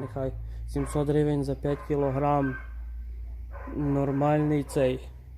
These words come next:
нормальний концентрат. Даймер подорожала дуже сильно, даймерка. Я завжди брав десяти літрову.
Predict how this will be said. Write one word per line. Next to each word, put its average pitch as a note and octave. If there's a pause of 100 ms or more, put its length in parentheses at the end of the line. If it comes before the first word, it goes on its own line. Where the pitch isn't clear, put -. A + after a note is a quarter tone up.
(720)
нормальний D3+
концентрат. D3+ (1600)
Даймер C#3+ (220)
подорожала C#3+
дуже D3
сильно, D3+
даймерка. D3 (4000)
Я C#3+
завжди C#3
брав D3
десяти D#3 (760)
літрову. C#3